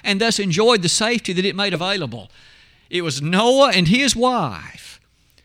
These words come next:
their three sons, and their three wives. In other words, those marriages, as they remained intact and as they enjoyed the safety of what was available on that ark,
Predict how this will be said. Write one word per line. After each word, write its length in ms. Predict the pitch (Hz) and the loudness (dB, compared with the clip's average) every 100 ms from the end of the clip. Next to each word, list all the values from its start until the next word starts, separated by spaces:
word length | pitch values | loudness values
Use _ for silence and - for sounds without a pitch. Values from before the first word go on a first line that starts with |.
| _ _ | _ _
their 400 | - 107 127 196 | -20 -6 -2 0
three 320 | 220 208 233 233 | 0 0 0 0
sons, 680 | - 180 160 135 139 143 - | 0 0 0 -2 -4 -6 -12
and 220 | - 123 110 | -14 -12 -6
their 180 | 127 | -6
three 260 | 120 120 113 | -6 -6 -6
wives. 880 | 131 139 135 - - - - - - - _ _ _ _ _ _ _ _ | -4 -6 -8 -14 -18 -20 -12 -10 -10 -12 _ _ _ _ _ _ _ _
In 160 | 185 175 | -10 -6
other 220 | 233 220 | -4 -6
words, 560 | 151 156 175 185 170 147 | -6 -8 -6 -8 -10 -14
those 440 | - 160 202 202 | -12 -8 -8 -8
marriages, 840 | 202 226 226 131 101 - - - - | -8 -8 -6 -8 -8 -12 -8 -8 -6
as 140 | 127 | -6
they 180 | 120 160 | -6 -6
remained 460 | 175 160 165 190 165 | -6 -6 -6 -6 -6
intact 640 | 135 143 156 180 196 - | -8 -10 -10 -12 -16 -16
and 140 | 147 151 | -12 -10
as 140 | 139 | -8
they 180 | 165 180 | -8 -8
enjoyed 480 | 139 123 180 220 147 | -8 -6 -4 -4 -4
the 80 | |
safety 580 | 135 - 180 214 - 160 | -4 -2 -4 -6 -6 -4
of 120 | 156 | -4
what 120 | 180 180 | -4 -4
was 140 | 156 | -6
available 420 | 147 185 196 170 | -4 -4 -4 -4
on 120 | 180 | -6
that 200 | 180 175 | -6 -6
ark, 540 | 165 175 180 117 - | -6 -8 -10 -12 -14